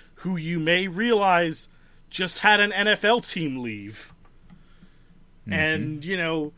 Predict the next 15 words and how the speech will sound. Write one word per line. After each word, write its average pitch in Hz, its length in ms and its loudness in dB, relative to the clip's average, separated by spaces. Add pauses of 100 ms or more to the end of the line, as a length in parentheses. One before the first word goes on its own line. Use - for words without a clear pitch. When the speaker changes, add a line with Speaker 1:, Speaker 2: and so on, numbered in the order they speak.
(420)
Speaker 1:
maybe 175 340 -2
might 196 220 0
be 190 100 -8
looking 185 360 -6
for 196 340 -2
a 196 60 0
new 202 160 0
football 170 460 -4
team. 123 540 -6
And 190 160 -4
this 403 200 -2
all 508 180 4
kinda 285 300 4
seems 262 340 -6
like 226 340 -4